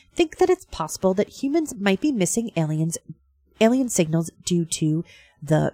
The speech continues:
gorilla effect. The gorilla effect references a famous example of how the mind plays tricks on us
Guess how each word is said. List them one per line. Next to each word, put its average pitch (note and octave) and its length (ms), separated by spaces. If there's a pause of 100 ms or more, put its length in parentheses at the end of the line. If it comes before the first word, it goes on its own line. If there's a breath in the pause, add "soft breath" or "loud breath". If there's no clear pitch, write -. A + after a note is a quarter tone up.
gorilla G3+ 460
effect. - 560 (640 loud breath)
The A#3 80
gorilla F4+ 340
effect G3+ 480
references E3 640
a D3+ 140
famous C#4 440
example D#3 760
of D3+ 140
how E3 500
the E3 100
mind D3 400
plays D3 300
tricks - 280
on E3+ 140
us D#3 300